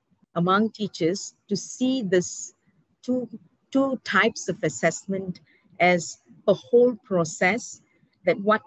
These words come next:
one complements the other, as what Doctor Abdullah has mentioned just now. So, yeah, back in twenty twenty, uh, E L T C sat with the Teacher Training Institution,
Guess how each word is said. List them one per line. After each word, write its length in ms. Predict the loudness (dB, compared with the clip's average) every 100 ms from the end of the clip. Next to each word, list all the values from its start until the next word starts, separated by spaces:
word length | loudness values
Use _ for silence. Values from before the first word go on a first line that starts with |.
| _
one 440 | -2 2 4 2 -2
complements 680 | -2 -2 0 0 0 -2 -4
the 140 | -2 0
other, 300 | -2 -6 -14 _ _ _ _ -8
as 180 | -4 -2
what 160 | -2
Doctor 260 | -2 -2 -4
Abdullah 360 | -4 -4 -2
has 200 | -2 -4
mentioned 460 | -8 -10 -8 -10 -14
just 240 | -10 -10 -2
now. 320 | 0 0 -4 -14 -20 _ _ _ _ _ _ _ _
So, 400 | 0 2 2 0
yeah, 300 | 2 4 4 0 _ _ _ _ _ -2
back 240 | 0 0
in 140 | -4 -2
twenty 260 | 0 0
twenty, 640 | 0 0 0 2 0 0 -10 _ _ _ _ _ _ _ _ _ -4
uh, 200 | -2 -2
E 140 | 0 2
L 160 | 2
T 160 | -2 -4
C 400 | -2 -2 -2 -4
sat 560 | -10 -4 -2 -2 -6 -18 -20 _
with 260 | 2 2 0 _ _ _ -10
the 340 | -6 -2 -2 -2
Teacher 240 | -2 -2
Training 400 | 0 0 0 -2
Institution, 760 | -4 -4 -10 -2 -2 -2 -4